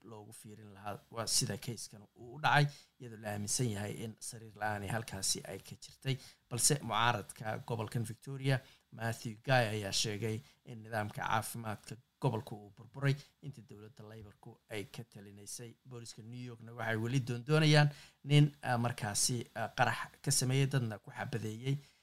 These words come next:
tareemada dhulka hoostiisa ku socda magaalada New York, halkaas oo labaatan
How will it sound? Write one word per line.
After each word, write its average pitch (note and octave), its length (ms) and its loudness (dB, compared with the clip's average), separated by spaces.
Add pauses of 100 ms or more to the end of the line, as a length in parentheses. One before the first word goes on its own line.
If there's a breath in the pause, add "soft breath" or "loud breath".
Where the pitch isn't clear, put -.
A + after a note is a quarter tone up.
(400 soft breath)
tareemada G#2+ 460 -2
dhulka B2 280 -4
hoostiisa A#2+ 400 4
ku - 120 -6
socda G2+ 320 -2
magaalada G2 360 -4
New G2 180 -10
York, G#2 200 -18
halkaas - 440 -4
oo B2+ 120 -4
labaatan A2 400 2